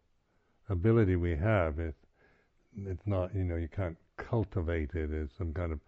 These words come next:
special state. It's just unrecognized in our lives usually. We, because, uh, we're conditioned to always be looking for something,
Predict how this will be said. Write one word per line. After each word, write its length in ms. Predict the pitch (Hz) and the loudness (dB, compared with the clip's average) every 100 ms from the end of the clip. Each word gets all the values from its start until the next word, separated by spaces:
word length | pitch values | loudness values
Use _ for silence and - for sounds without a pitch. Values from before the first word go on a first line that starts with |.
| _ _ _ _ - | _ _ _ _ -6
special 540 | 107 98 - 90 78 - - | -2 0 0 -2 -4 -10 -2
state. 300 | 117 98 85 | 2 2 0
It's 160 | 85 | -2
just 140 | 98 - - - | -4 -6 -12 -2
unrecognized 1200 | 98 85 92 104 - 107 80 87 80 78 76 76 - _ - _ _ _ _ _ _ _ _ _ _ _ _ _ _ _ _ _ _ _ _ _ _ _ | 0 2 2 0 -2 -4 -2 -2 -2 -2 -4 -6 -10 _ -20 _ _ _ _ _ _ _ _ _ _ _ _ _ _ _ _ _ _ _ _ _ _ _
in 200 | 92 87 | -4 0
our 220 | 87 85 85 | 0 2 2
lives 420 | 82 85 92 80 | 0 0 0 0
usually. 440 | 90 73 95 95 | -2 -2 0 0
We, 280 | 90 87 78 - _ - - | 0 -2 -4 -10 _ -20 -8
because, 460 | - 92 110 101 82 | -4 0 2 2 2
uh, 240 | 92 85 92 | -2 -4 -4
we're 180 | 101 95 | -2 0
conditioned 600 | 101 95 92 82 87 80 | 0 0 0 0 -2 -2
to 240 | 95 85 78 _ - _ _ | 0 0 -2 _ -20 _ _
always 380 | 98 95 90 80 | 2 4 4 0
be 160 | 87 92 | 0 4
looking 440 | 107 - 104 85 | 2 2 0 0
for 280 | - 110 92 | 0 0 0
something, 600 | - 85 71 78 71 | 0 -2 0 -4 -4